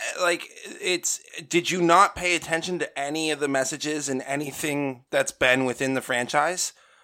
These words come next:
of acceptance and peace and love for one another? Like, it, I don't understand it, and it, like, like I said, it just sickens me, and it's, I, I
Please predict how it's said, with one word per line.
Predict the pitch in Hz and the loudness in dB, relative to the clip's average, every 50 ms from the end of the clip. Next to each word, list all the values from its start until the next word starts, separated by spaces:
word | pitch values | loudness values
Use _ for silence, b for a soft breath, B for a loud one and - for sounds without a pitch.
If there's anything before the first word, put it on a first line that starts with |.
| b b | b b
of | - 135 131 127 127 117 117 131 | 6 6 6 6 6 2 -4 -6
acceptance | 131 135 - - 151 139 - - 151 147 147 135 - - | -6 -4 -2 0 0 0 0 -2 -2 -2 0 -2 -2 -4
and | - 135 131 113 | -4 -4 -4 -4
peace | - 135 131 135 131 - | -4 -6 -6 -4 -4 -2
and | 139 123 117 120 | -2 -2 -2 -2
love | 117 120 120 - | -2 -2 -2 -4
for | - 143 | -4 -2
one | 135 135 139 | -2 -2 -2
another? | 143 143 147 - - | -2 -2 -2 -2 -2
Like, | 143 120 - _ - B B B B B B B B B | -4 -6 -6 _ -20 B B B B B B B B B
it, | - 165 160 156 - - | 0 0 0 0 0 0
I | 139 143 143 135 - - | 2 2 2 0 -4 0
don't | - 160 151 147 156 151 - - | 4 6 6 6 4 2 0 0
understand | 143 139 135 127 127 - - - 135 123 123 123 127 | 0 0 2 2 2 0 0 0 0 0 0 0 0
it, | 139 143 160 - - - | 0 0 0 -2 -4 -6
and | 127 120 123 | -6 -4 -4
it, | 120 117 - _ _ _ _ _ | -4 -6 -6 _ _ _ _ _
like, | - 131 131 127 127 113 _ _ _ b b b b b b b b b b | -6 -4 -4 -4 -4 -6 _ _ _ b b b b b b b b b b
like | 160 156 | 0 0
I | 139 | 2
said, | - 156 131 | 2 0 0
it | 120 | 0
just | - 139 - - | 0 -2 0 0
sickens | - 180 - 156 131 107 113 | 0 0 0 -2 -4 -4 -4
me, | 117 113 107 | -6 -4 -4
and | 107 120 | -4 -2
it's, | 120 117 - - - 135 | -2 -2 -4 -6 -4 -2
I, | 127 123 120 120 107 - - | 0 0 0 -2 -4 -8 -6
I | 120 120 120 120 123 120 117 | -4 -4 -2 -2 -4 -4 -6